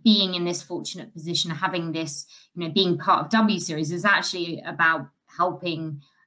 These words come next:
um, you know, more young girls, um, young females from around the world see motorsport as a potential career path.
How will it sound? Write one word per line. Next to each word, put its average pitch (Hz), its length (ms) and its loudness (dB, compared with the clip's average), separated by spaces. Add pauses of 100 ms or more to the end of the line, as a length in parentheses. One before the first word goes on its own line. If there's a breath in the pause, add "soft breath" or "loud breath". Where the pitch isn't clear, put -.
(120)
um, 165 280 2 (100)
you 175 140 -6
know, 156 260 -2
more 180 640 2
young 170 340 4
girls, 151 840 2
um, 156 320 0
young 175 280 0
females 156 920 0
from 160 220 -4
around 156 300 2
the 156 80 -2
world 147 500 2
see 196 540 -2
motorsport 180 840 -2
as 202 220 4
a 175 60 -6
potential 170 680 -2
career 170 460 -2
path. - 240 -4